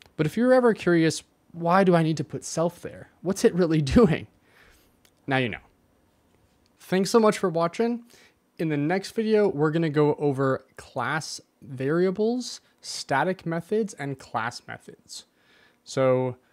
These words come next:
it's gonna be some good stuff. So stay tuned. And as a quick reminder, please drop a like down below because it really helps out the channel, and consider subscribing. Remember, I'm Jake,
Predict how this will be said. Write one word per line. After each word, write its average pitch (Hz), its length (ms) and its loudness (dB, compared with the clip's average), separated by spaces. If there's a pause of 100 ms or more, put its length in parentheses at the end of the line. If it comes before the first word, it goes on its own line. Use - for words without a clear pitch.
(300)
it's - 100 -20
gonna 208 120 2
be 208 100 -2
some 196 160 -2
good 175 120 0
stuff. - 380 -8 (560)
So 147 260 -6 (340)
stay - 200 -6
tuned. - 300 -12 (480)
And 170 100 -2
as 165 140 4
a 175 120 2
quick 226 300 0
reminder, 185 640 2
please 185 300 -2 (180)
drop 151 400 -2
a 147 60 0
like 143 440 0
down 147 220 -2
below 135 360 0
because 139 280 -8
it - 80 -4 (120)
really 165 380 -4
helps 135 320 -6
out 127 100 -4
the 127 80 -8
channel, 170 500 -4 (260)
and 151 160 -4
consider 175 320 -2
subscribing. 165 580 0
Remember, 151 320 -4 (480)
I'm 143 220 -6
Jake, 165 400 -6